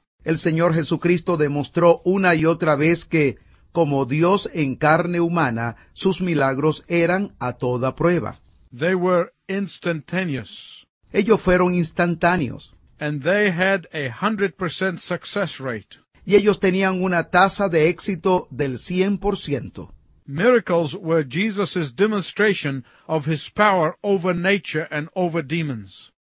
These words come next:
Speaker 1: Los milagros fueron la demostración del poder de Jesús sobre la naturaleza y sobre los demonios.
Speaker 2: Miracles were Jesus' demonstration of his power over diseases and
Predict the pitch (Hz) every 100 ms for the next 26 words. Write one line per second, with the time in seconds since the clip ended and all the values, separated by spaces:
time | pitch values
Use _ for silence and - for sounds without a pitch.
0 | _ - 170 156 185 175 170 185 - 170
1 | 156 165 156 151 147 147 131 156 147 -
2 | 170 175 165 135 139 135 147 143 135 135
3 | 127 170 190 - - - - 175 165 156
4 | 143 135 165 208 190 190 185 180 170 -
5 | 139 131 107 151 131 127 139 123 127 131
6 | 123 113 98 - - _ _ - 127 220
7 | 294 185 160 160 147 165 165 139 233 226
8 | 214 - 156 120 220 226 180 - 208 190
9 | - 143 - _ _ 190 202 180 156 -
10 | 190 240 208 139 123 _ _ _ - 220
11 | 202 156 156 139 254 185 170 151 - 170